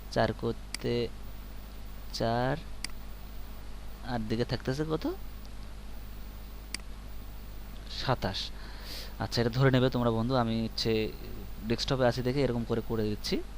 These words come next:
বোর্ডে থাকলে আমি তোমাদেরকে ভালো করে করে দিতাম, বা খাতায় থাকলে। তো এখন কথা হচ্ছে, আমাদেরকে পয়েন্টের ক্ষেত্রে লক্ষ্য করতে হবে কয় ঘর পর পয়েন্ট আছে। তাহলে আমরা এখানে ডা-, বাম দিক থেকে ডান দিকে যাব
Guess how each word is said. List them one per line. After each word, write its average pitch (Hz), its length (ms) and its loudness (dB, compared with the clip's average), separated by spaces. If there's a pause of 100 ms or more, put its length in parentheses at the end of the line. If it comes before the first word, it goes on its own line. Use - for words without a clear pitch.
বোর্ডে 113 240 6
থাকলে 135 300 2
আমি 120 120 2
তোমাদেরকে 117 300 2
ভালো 110 180 4
করে 113 120 2
করে 113 140 0
দিতাম, 131 160 2
বা 127 80 6
খাতায় 113 300 4
থাকলে। 117 300 0 (800)
তো 123 80 2
এখন 143 320 6
কথা 151 260 6
হচ্ছে, 135 320 2 (380)
আমাদেরকে 135 360 4 (100)
পয়েন্টের 151 300 8
ক্ষেত্রে 156 280 4
লক্ষ্য 139 180 2
করতে 127 220 0
হবে 131 120 2
কয় 139 160 6
ঘর 127 200 6 (680)
পর 127 220 8
পয়েন্ট 107 260 8
আছে। 101 140 -2
তাহলে 113 160 4
আমরা 123 160 2
এখানে 120 300 0
ডা-, 117 80 -2 (480)
বাম 123 260 10
দিক 151 120 4
থেকে 147 180 6
ডান 120 220 10
দিকে 110 160 6
যাব 101 140 6